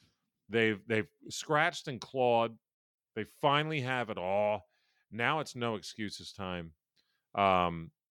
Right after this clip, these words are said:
it's their year. And I think that it would be really, I don't wanna use the word embarrassing, but a little bit of a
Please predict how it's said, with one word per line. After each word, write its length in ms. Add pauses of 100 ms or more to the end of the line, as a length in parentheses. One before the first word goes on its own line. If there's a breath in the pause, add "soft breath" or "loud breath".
(280)
it's 200
their 220
year. 280
And 100
I 80
think 480
that 240 (460)
it 100
would 160
be 140
really, 720 (880)
I 80
don't 120
wanna 120
use 240
the 80
word 220
embarrassing, 920 (840)
but 100
a 60
little 300
bit 200
of 140
a 80